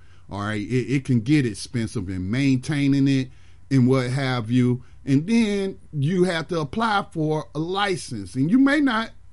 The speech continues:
get that license, but you gotta pay big money to get an engineer to write up, um, you know, the antenna plans and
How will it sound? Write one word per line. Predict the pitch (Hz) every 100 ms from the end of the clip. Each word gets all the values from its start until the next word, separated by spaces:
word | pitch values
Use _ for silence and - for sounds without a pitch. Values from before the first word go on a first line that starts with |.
| - 131
get | 302 302
that | 208 117
license, | 123 127 117 120 107
but | 127 131
you |
gotta | 294 165
pay | 156 - 160
big | 151 190 143
money | 156 285 254 220 - - - - -
to | - 165 143
get | 127 170
an | 127
engineer | 170 175 135 120 151 202 196 190
to | 175
write | 160 190 180
up, | 185 180 - - - -
um, | 147 127 123 120
you | 175
know, | 165 147 143
the | 131 123 123 135 131
antenna | 117 233 233 214
plans | 220 220 202 196 196 175 147
and | 131 117